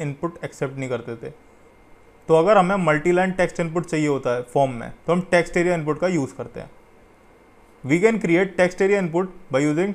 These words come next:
text area element in H T M L form। अगर हमें टेक्स्ट एरिया इनपुट एच टी एम एल फॉर्म में क्रिएट करना है, then हम उसके लिए टेक्स्ट एरिया एलिमेंट का यूज़ करते हैं।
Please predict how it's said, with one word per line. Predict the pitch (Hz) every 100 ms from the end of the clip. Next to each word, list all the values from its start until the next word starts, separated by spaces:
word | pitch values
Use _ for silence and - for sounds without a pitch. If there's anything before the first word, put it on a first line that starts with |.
| -
text | 165 160 -
area | 160 170
element | 143 139 143 185 185 151
in | 160
H | 143
T | -
M | 123
L | 117
form। | 110 - - - - _ - - - _ _ _ -
अगर | 147 202
हमें | 220
टेक्स्ट | - 190 185
एरिया | 196 202 208
इनपुट | 185 185 190
एच | 165
टी | 180
एम | 185
एल |
फॉर्म | 180 165
में | 175
क्रिएट | 160 165 160
करना | 156 139 160
है, | 151
then | 151 165
हम | 170
उसके | -
लिए | 170 175
टेक्स्ट | 156 -
एरिया | 147 151
एलिमेंट | 139 135 131
का | 180
यूज़ | 165 127 -
करते | 110
हैं। | 110